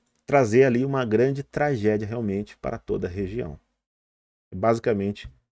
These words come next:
o que está acontecendo. Esse, esse é um resumo. E agora, os Estados Unidos aí em defcon dois, já tem até, tem alguns, se eu não me engano, algum, umas semanas ou mês, mais de mês aí, que os Estados Unidos tá nesse defcon dois,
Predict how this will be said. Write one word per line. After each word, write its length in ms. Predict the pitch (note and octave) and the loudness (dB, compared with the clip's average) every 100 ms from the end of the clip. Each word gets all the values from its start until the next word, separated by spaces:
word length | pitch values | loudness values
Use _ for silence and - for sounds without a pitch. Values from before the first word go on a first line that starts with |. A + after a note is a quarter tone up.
| _ | _
o 100 | - | -4
que 100 | A2 | -2
está 240 | G#2 - | -4 -4
acontecendo. 580 | G2 - F#2 A#2+ - F#2 | -6 -6 -6 -6 -4 -8
Esse, 140 | F2+ - - | -8 -16 -12
esse 220 | F#2+ - | -8 -4
é 20 | |
um 80 | G#2+ | -2
resumo. 420 | G2+ B2+ G2 D#2 | 0 0 0 0
E 80 | A2+ | 2
agora, 360 | C3 G#2 G#2 - _ _ _ _ | 6 8 6 2 _ _ _ _
os 100 | - | -6
Estados 300 | G2+ - G2+ | 0 2 4
Unidos 400 | G2 F#2+ A#2 A2+ | 4 2 0 0
aí 100 | F#2+ | -2
em 80 | G#2+ | 0
defcon 420 | F2 F#2+ - - | -2 -4 -6 -6
dois, 280 | G#2 F2+ - _ | -2 -2 -2 _
já 100 | A#2 | -2
tem 140 | F3 | 0
até, 260 | F3 E3 D#3 - | 2 2 2 -2
tem 80 | - | -2
alguns, 420 | F3 F#3+ D#3 - | 0 0 -2 -4
se 60 | - | -6
eu 60 | B2 | -2
não 60 | |
me 60 | A#2 | 0
engano, 320 | G#2+ A#2 A2 - _ _ _ _ | 0 0 -4 -10 _ _ _ _
algum, 320 | F#2 G#2+ G2+ - | -4 -2 -2 -2
umas 180 | A2+ A2 | -4 2
semanas 480 | B2+ G2+ C3 D3 | 2 2 0 0
ou 100 | C3 | 0
mês, 460 | A#2 G2 G2+ F#2+ E2+ | 0 2 2 0 -4
mais 260 | - G#2 G2 | -6 -4 -4
de 80 | |
mês 280 | F2+ F#2 F#2 | -2 0 0
aí, 140 | F2+ G#2 | 0 -4
que 100 | - | -6
os 60 | |
Estados 220 | - A#2 | -6 -4
Unidos 180 | G#2 G#2+ | -4 -6
tá 120 | - | -6
nesse 220 | G2+ G2+ G#2+ | -6 -6 -4
defcon 460 | F#2+ F#2 - G#2+ | -4 -6 -8 -6
dois, 440 | F#2 F2+ A#2 - | 0 0 0 -2